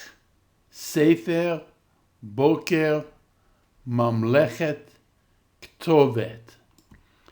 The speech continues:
Another way of showing that the, seeing that the accent is on the penultimate syllable is when you have the vowel a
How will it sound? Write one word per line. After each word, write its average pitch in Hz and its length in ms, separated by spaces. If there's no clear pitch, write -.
Another 208 400
way 156 360
of 135 240
showing 147 480
that 127 180
the, 120 320
seeing 165 380
that 143 140
the 139 160
accent 139 400
is 123 100
on 131 160
the 123 80
penultimate 123 680
syllable 135 600
is 165 220
when 165 220
you 170 180
have 143 460
the 147 380
vowel 151 680
a 196 600